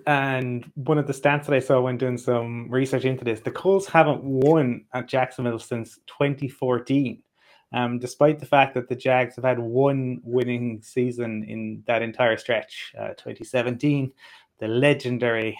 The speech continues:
uh, Jacksonville Jaguars season. Um, for the, um, for the Jags, I, this has just been just an unmitigated disaster.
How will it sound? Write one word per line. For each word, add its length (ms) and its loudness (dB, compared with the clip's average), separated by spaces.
uh, 280 -6
Jacksonville 600 -8
Jaguars 680 -6
season. 460 -4
Um, 640 -2
for 960 2
the, 500 -2
um, 640 -6
for 180 2
the 100 4
Jags, 640 6
I, 180 0
this 340 -2
has 180 -8
just 460 -8
been 480 -6
just 440 -2
an 260 -10
unmitigated 920 2
disaster. 760 0